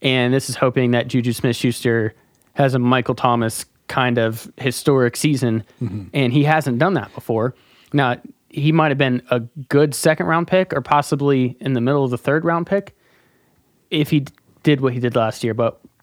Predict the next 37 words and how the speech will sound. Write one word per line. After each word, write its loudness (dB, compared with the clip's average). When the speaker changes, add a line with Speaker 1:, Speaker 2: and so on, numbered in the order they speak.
Speaker 1:
with, -2
with -6
Roethlisberger 0
going 0
down -2
and 0
then 0
Juju 0
going 0
down, -4
this, -4
I, 0
I'm 0
not 0
gonna 0
say 4
it 0
was 2
a -4
terrible -2
pick. -4
It 2
was 0
a 0
high 0
risk, -2
high 0
reward 0
kinda -4
deal, -2
and -6
she -6
did -6
not -6
get -4
any, -8
Speaker 2:
Mm-hmm. -6